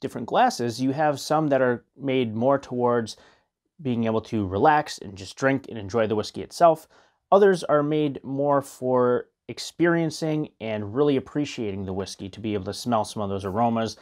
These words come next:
and get all of the different tastes that you can get out of your whiskey. And so the uses behind them are very different. What we're gonna go over today are the ones that you're more likely to find out there right now, and some that are a little unique that I happen to have on my shelf.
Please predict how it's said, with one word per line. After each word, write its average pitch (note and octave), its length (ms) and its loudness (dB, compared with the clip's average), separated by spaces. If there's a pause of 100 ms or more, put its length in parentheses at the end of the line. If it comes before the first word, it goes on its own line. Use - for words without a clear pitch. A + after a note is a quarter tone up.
(220)
and A#2 160 -2
get A#2 240 2
all A2 320 2
of G2+ 60 -8
the G#2+ 100 -2
different G#2 320 -6
tastes A2 300 -4
that - 80 -10
you G2+ 80 -14
can G#2 160 -16
get A2 180 -2
out F#2+ 140 -2
of F#2+ 80 -10
your G#2 100 -6
whiskey. - 400 -8 (400)
And C3 100 0
so C3 460 6
the C3+ 140 -6
uses A3 320 -4
behind A#2 340 -4
them G2+ 80 -6
are G2+ 80 -6
very G2 260 -4
different. E2+ 360 -10 (280)
What C3+ 140 4
we're B2+ 80 2
gonna C3+ 160 0
go B2+ 140 4
over A2+ 120 0
today E3 520 2 (240)
are A2 100 -2
the A2+ 80 -2
ones A#2 280 -2
that A2 260 -2
you're A2+ 160 -4
more F#3 240 2
likely E3+ 340 2
to - 80 -2
find G#2+ 340 0
out G#2 200 0
there G#2 160 0
right G2+ 180 -4
now, B2 320 0 (220)
and B2+ 120 -2
some C#4 260 0
that C4 120 0
are F#3+ 120 4
a D3+ 60 6
little F3+ 280 4
unique E3+ 420 -2
that C3+ 140 2
I B2+ 80 2
happen C3 260 -4
to A#2 60 -2
have A2+ 240 -2
on G#2 80 -4
my G2 120 -4
shelf. - 460 -10